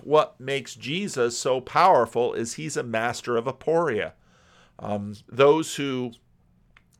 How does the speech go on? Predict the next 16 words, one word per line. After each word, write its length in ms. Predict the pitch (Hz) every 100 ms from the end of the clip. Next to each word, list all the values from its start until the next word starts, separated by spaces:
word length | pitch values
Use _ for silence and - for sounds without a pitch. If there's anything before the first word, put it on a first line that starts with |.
| _ _
have 560 | 151 143 143 127 113 -
recovery 600 | - 135 147 170 165 147
programs 640 | 120 139 127 120 120 117 -
put 320 | - 190 -
their 200 | 135 123
life 440 | 120 123 135 - -
back 320 | 123 127 -
together, 680 | - - 135 151 101 101 104 _ _ _ _ -
it's 240 | 135 -
because 540 | - 127 - 135 127 98
rock 440 | 110 131 139 -
bottom 460 | 123 135 143 107 -
is 280 | 123 120 -
an 160 | 117
aporic 840 | 117 - - 139 147 120 117 - -
condition. 760 | 123 113 123 139 - 95 71